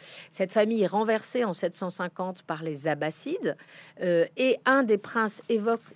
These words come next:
euh, échappe au massacre de sa famille, vient se réfugier en Al-Andalus et crée l'émirat omeyyade de Cordoue. Son descendant en neuf cent vingt-neuf crée la, le califat omeyyade de Cordoue. Et c'est pas du tout une dynastie locale ou régionale.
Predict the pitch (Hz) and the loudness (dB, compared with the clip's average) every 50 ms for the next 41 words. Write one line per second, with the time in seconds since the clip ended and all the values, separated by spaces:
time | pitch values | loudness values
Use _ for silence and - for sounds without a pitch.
0 | _ 180 165 156 160 - 220 214 202 - 277 254 - - 190 175 170 175 165 - | _ 0 0 0 0 0 -2 -2 -2 -2 -2 -4 -2 -2 -4 -2 -2 -4 -4 -4
1 | 190 185 - - 180 160 165 156 - 156 151 - 160 185 214 277 302 214 180 226 | -4 -6 -4 -8 -10 -8 -8 -8 -8 -10 -6 -4 -4 -2 -2 -2 -2 -2 0 2
2 | 262 311 302 - 254 233 202 202 190 - 214 196 175 196 185 180 175 156 160 165 | 2 2 0 0 -2 -2 -2 -2 -4 -6 -8 -6 -6 -6 -4 -4 -4 -4 -2 -4
3 | 175 180 170 165 160 180 226 254 349 - - - - - _ _ - - 175 - | -4 -4 -4 -2 -2 -2 -4 -6 -6 -8 -12 -18 -20 -20 _ _ -10 -10 -10 -8
4 | - - - - 262 269 - - _ _ _ _ _ - 175 185 196 190 185 185 | -10 -6 0 0 0 0 0 -4 _ _ _ _ _ -4 -2 0 0 0 0 -2
5 | 180 - 175 170 208 - - _ _ _ _ - 240 226 202 196 175 165 160 165 | -2 -2 -2 -4 -4 -6 -10 _ _ _ _ 0 0 2 0 0 0 0 0 0
6 | 190 202 - - _ _ - 160 156 196 196 - 226 196 180 175 147 143 - _ | 0 -2 -6 -12 _ _ -12 -4 -2 -2 -2 -2 -2 -4 -4 -6 -8 -12 -16 _
7 | _ - - _ - - - 214 202 185 196 262 247 - - 247 240 214 233 233 | _ -20 -20 _ -16 -8 -4 -4 -2 0 0 0 0 2 0 0 2 4 4 2
8 | 226 220 202 180 175 - - - 180 170 175 175 170 - 190 196 190 - - - | 4 2 2 0 0 -2 -4 -8 -4 -4 -4 -4 -4 -4 -4 -4 -4 -6 -10 -14
9 | - - 196 180 180 175 165 147 - - - - _ _ _ - 170 - - - | -8 -4 -2 0 0 0 -2 -4 -8 -12 -16 -20 _ _ _ -10 -10 -10 -2 2
10 | 285 285 269 262 247 233 - - 226 220 - _ _ - 196 185 175 170 165 165 | 2 4 4 2 0 0 0 0 0 0 -2 _ _ -4 -4 -2 -2 -2 0 -2
11 | 156 156 151 151 160 - - 151 151 180 190 254 320 381 - _ _ _ _ _ | -2 -2 -4 -10 -10 -6 -4 -4 -4 -2 -2 -2 -4 -4 -6 _ _ _ _ _
12 | _ _ _ _ _ _ _ _ _ - - 165 - 196 190 - 247 240 185 180 | _ _ _ _ _ _ _ _ _ -14 -12 -6 -6 -4 -2 0 -2 -2 -2 -6
13 | 160 - - 240 247 214 170 160 156 151 151 175 190 175 165 156 - - - - | -10 -8 -6 -4 -4 -2 -2 -2 -4 -4 -6 -6 -6 -4 -6 -6 -6 -10 -12 -10
14 | 240 233 190 185 180 180 - 240 240 262 240 185 160 151 160 151 165 202 233 247 | -8 -2 0 0 -2 0 0 -2 0 0 0 -2 -2 -4 -6 -4 -4 -4 -4 -2
15 | 220 - 190 | -2 -2 -2